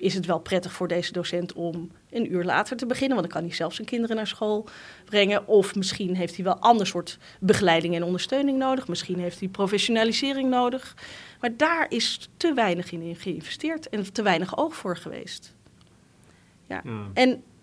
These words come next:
Speaker 1: ehm, ja, het, het is be-, en wat er ook nog ingewikkeld aan is, hè, want we, ik had het even over het lerarenlek, hè, we raken leraren kwijt.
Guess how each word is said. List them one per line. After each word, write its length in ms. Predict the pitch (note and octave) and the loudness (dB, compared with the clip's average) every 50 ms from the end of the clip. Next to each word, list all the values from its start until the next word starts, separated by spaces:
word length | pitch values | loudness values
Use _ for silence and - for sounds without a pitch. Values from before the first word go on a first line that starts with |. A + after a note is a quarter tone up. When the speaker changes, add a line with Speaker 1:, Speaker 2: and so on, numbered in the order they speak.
| - - - | -20 -8 -2
Speaker 1:
ehm, 520 | - A#3 A#3 A3+ A3+ A3+ A3 A3 A3+ A3 A3 A3+ | 2 4 4 6 6 4 4 2 0 -4 -4 -2
ja, 160 | - B3 G3+ - | -2 0 0 0
het, 280 | - G#3+ - A3 - - | -2 -4 -4 -4 -4 -2
het 200 | - G#3 A3 G#3+ | -2 -2 -2 0
is 180 | B3 A#3 A#3 - | -2 -4 -2 -2
be-, 220 | G3 F3 - - - | -4 -6 -4 -6 -4
en 260 | - A3 A3 A3 G#3+ - - - - | -2 -2 -2 -2 -4 -6 -12 -16 -12
wat 280 | - G3 G3 G#3+ G#3+ - | -8 -2 0 0 0 0
er 100 | G#3 - | 0 2
ook 160 | - C4+ F4+ - | 2 2 2 2
nog 160 | B3+ F#3 - | -2 -4 -6
ingewikkeld 520 | F3+ F3 - - F3 E3+ E3+ - F3 - | -8 -10 -8 -8 -10 -10 -10 -10 -10 -8
aan 100 | F#3 F3 F#3+ | -8 -6 -6
is, 280 | G3+ D4+ D#4+ - - - | -6 -8 -10 -10 -10 -8
hè, 140 | - A3+ A#3+ | -6 -4 -4
want 140 | A#3 G#3 F#3 | -4 -4 -2
we, 140 | F#3+ F#3+ F3+ | -2 -2 -2
ik 100 | - - | -2 -2
had 140 | - F#3+ F#3+ | -4 -4 -2
het 120 | F#3+ F3+ | -2 -2
even 240 | F3 D#3+ F#3 - D#3+ | -2 -2 -2 -2 -4
over 140 | F3 F3 - | -4 -4 -4
het 100 | F3 F3+ | -2 2
lerarenlek, 640 | F#3+ F#3+ F#3 F3 F3 E3+ F3+ F3 F3 F3+ C4 - - | 2 4 4 2 2 0 0 0 0 0 0 -2 -4
hè, 180 | A3 A#3 C4 | -4 -2 0
we 380 | B3+ G#3+ F#3 E3+ D#3+ E3+ F3 F3 E3+ | 0 2 2 2 2 0 -2 0 2
raken 380 | F#3 D#3+ D#3+ - - F#3 E3+ | 2 2 2 0 -4 -4 -2
leraren 480 | F3 F#3+ F#3 F#3 F#3 F3+ F3+ F3 E3+ F3 | 0 2 2 2 2 0 0 -2 -2 -6
kwijt. 480 | - - A#3 B3 A3+ - - - - | -6 -4 -4 -2 -2 -4 -6 -8 -14